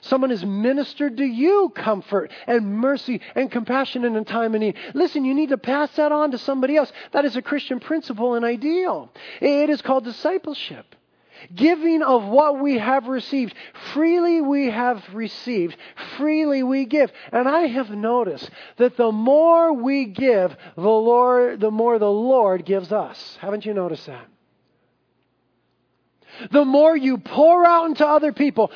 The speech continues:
the more the Lord will pour into you. It's like the Sea of Galilee and the Dead Sea by way of comparison. They both have the Jordan River running into them, a good, healthy, fine river. We're gonna see it together in September when we go there.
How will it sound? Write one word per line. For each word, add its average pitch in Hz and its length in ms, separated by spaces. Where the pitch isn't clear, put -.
the 254 100
more 269 280
the 247 80
Lord 247 340
will 214 140
pour 285 560
into 285 280
you. 220 380
It's 220 240
like 302 160
the 233 120
Sea - 360
of 220 140
Galilee 214 640
and 226 160
the 214 80
Dead 214 380
Sea 180 340
by 233 140
way 202 240
of 190 120
comparison. 214 720
They 311 140
both 311 340
have 269 220
the 262 80
Jordan 247 440
River 233 300
running 220 340
into 240 360
them, 185 160
a 185 80
good, 247 260
healthy, 226 440
fine 220 400
river. 196 300
We're 185 140
gonna 196 160
see 208 240
it 165 140
together 170 340
in 160 60
September 156 440
when 147 160
we 151 60
go 135 180
there. 123 180